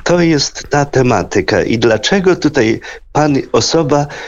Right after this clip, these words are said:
boska Pana Jezusa Chrystusa jest taką centralną postacią?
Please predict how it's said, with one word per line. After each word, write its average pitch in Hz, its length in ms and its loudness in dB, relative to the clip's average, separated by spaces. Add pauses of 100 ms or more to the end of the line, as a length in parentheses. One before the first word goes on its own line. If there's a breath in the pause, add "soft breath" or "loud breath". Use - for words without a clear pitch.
(140 loud breath)
boska 127 500 0
Pana 123 320 0
Jezusa 117 480 2
Chrystusa 110 520 0
jest 92 240 0
taką 185 360 2
centralną 113 760 0
postacią? - 720 -2